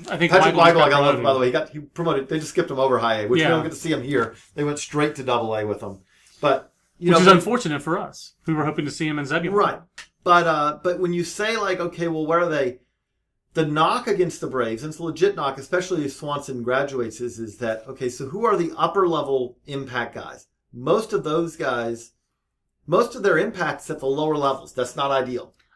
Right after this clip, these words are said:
Speaker 1: I'm just trying to think, look at their double A roster.
Speaker 2: Sean Newt, I mean, their, their
Speaker 1: You
Speaker 2: upper
Speaker 1: got
Speaker 2: level
Speaker 1: Weigel.
Speaker 2: guys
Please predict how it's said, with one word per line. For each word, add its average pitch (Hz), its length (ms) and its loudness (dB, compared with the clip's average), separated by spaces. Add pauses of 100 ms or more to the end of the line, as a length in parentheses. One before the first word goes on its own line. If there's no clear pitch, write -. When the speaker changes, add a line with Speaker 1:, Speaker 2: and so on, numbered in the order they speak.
Speaker 1:
I'm 185 60 -4
just 202 140 -2
trying 202 160 4
to 180 40 -8
think, 202 180 -6
look 170 160 0
at 170 40 0
their 156 140 0
double 151 400 0
A 147 160 2
roster. 135 460 0
Speaker 2:
Sean 196 280 4
Newt, 202 220 0
I 170 40 -8
mean, 170 140 0
their, 165 140 2
their 180 160 2
Speaker 1:
You 196 60 6
Speaker 2:
upper - 100 6
Speaker 1:
got 180 140 8
Speaker 2:
level 160 160 8
Speaker 1:
Weigel. 160 100 8
Speaker 2:
guys 156 380 6